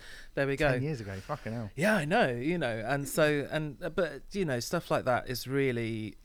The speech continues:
Speaker 1: I, I, I think when something like this happens,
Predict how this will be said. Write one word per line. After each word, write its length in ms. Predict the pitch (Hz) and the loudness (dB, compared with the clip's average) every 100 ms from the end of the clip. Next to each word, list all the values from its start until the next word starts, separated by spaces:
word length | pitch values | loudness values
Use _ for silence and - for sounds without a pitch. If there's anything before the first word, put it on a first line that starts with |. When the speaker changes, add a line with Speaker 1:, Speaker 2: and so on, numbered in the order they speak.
| - | -2
Speaker 1:
I, 60 | 143 | 0
I, 320 | - 160 - | 2 0 0
I 40 | 151 | -2
think 240 | 170 139 | -2 -4
when 100 | 143 | -4
something 560 | 139 139 - 127 123 113 | -4 -4 -4 -4 -4 -2
like 240 | 117 98 | -2 -2
this 160 | 117 113 | -4 -8
happens, 640 | 120 113 117 110 107 - | -8 -8 -8 -8 -8 -10